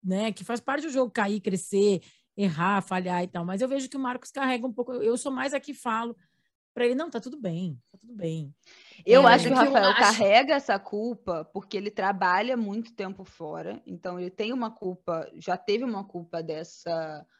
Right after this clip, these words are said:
Speaker 2: dessa ausência, né, de, de, de perder momentos de
Speaker 1: Uhum.
Speaker 2: importantes, perder as primeiras vezes de muita coisa do Martin, por não tá em casa, por tá
Speaker 1: Uhum.
Speaker 2: trabalhando.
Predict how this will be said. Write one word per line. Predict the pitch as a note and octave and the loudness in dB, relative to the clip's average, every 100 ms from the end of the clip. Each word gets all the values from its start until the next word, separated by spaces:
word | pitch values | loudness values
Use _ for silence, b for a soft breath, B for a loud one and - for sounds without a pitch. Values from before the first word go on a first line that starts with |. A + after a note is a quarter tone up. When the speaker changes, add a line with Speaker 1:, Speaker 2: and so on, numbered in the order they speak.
| _ _ _ _ | _ _ _ _
Speaker 2:
dessa | - F4+ D4 | 4 6 6
ausência, | D#4 C4+ G#3 B3 - E4+ | 6 4 4 0 -2 -4
né, | G#3 G3 | -2 -4
de, | F#3+ F3 | -6 -6
de, | E3 F#3 F3 E3+ D#3+ | -8 -8 -8 -8 -8
de | F3+ | -8
perder | F3 G#3 B3 G3 A3 G#3+ G#3 G#3 - | 0 2 2 4 6 4 2 -6 -10
momentos | F#3 F#3 F#3 F3+ F3+ F#3 F3+ F3 - - | -4 -2 -2 -4 -6 -8 -12 -12 -14 -16
de | F3 E3 | -10 -6
Speaker 1:
Uhum. | E3+ F3+ F3+ F3 E3+ F#3+ F#3 | -4 -2 -2 -2 -2 0 -2
Speaker 2:
importantes, | - | 0
perder | G3+ G#3+ G#3+ | 0 4 2
as | - | 0
primeiras | G3+ G3+ G3 G#3+ | -4 0 2 0
vezes | F#3 G3 G3+ F#3+ E3+ | 2 2 2 0 -6
de | F#3 | -6
muita | F#3 F#3+ G#3 | -6 -6 -6
coisa | F#3 F3 E3+ | -6 -6 -8
do | F3+ | -8
Martin, | F#3+ F#3 F3 - F3 | -6 -6 -6 -12 -14
por | F3+ | -8
não | E3+ F#3 | -8 -6
tá | F3+ | -8
em | G3 | -2
casa, | F#3+ F3 | -2 -2
por | F3+ F3+ F3 | -6 -12 -10
tá | F3+ | -8
Speaker 1:
Uhum. | |
Speaker 2:
trabalhando. | G3 F3+ G3+ G#3 F#3 | -6 0 2 2 -2